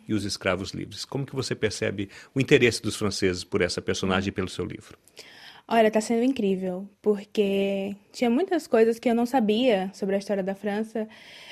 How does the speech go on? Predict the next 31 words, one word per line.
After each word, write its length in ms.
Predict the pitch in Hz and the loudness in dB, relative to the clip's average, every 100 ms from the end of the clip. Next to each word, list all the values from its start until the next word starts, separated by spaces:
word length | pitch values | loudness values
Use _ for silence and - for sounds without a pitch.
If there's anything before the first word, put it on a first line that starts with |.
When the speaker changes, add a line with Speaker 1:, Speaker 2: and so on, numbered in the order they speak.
| - | -8
Speaker 2:
é, 320 | - 196 196 190 | -2 2 2 2
detalhes 720 | 220 240 190 196 220 214 - | 2 4 4 6 6 4 2
que 100 | 220 | 2
eu 60 | |
tô 80 | 220 | 4
aprendendo 400 | 208 233 220 220 | 2 2 4 4
aqui, 380 | 226 226 202 190 _ _ | 2 2 2 -2 _ _
conversando 500 | - 208 214 220 202 | -2 0 0 0 -2
com 160 | 202 208 | -2 -4
os 100 | 202 | -4
franceses 600 | 208 202 190 190 202 196 | -6 -2 0 2 2 0
e 80 | 202 | -2
com 180 | 202 202 | 0 0
brasileiros 520 | 196 190 196 190 - | 2 2 0 -2 -6
que 100 | 202 | -4
moram 320 | 190 180 190 | -2 0 -2
aqui. 340 | 190 190 180 - - - - - - - | -6 -6 -8 -8 -20 -20 -20 -20 -16 -4
É, 480 | 202 196 202 190 202 202 _ _ _ _ _ - | 2 4 6 4 0 -8 _ _ _ _ _ 2
então 300 | 226 226 233 | 4 6 6
eu 80 | 233 | 8
percebo 420 | 254 - 233 226 | 6 6 4 4
que 260 | - 233 | 2 6
esse 220 | 220 254 277 | 8 8 4
assunto 540 | 247 - 240 254 254 | 2 2 2 4 8
é 140 | 233 | 8
de 100 | 220 | 8
muito 240 | 233 233 254 | 4 4 2
interesse 540 | 262 240 190 190 185 - | 2 2 2 -2 -12 -10
pros 200 | - 190 | -8 -8
franceses, 560 | - 190 202 190 208 208 | -6 -4 0 0 0 0
não, 320 | 240 349 | 2 2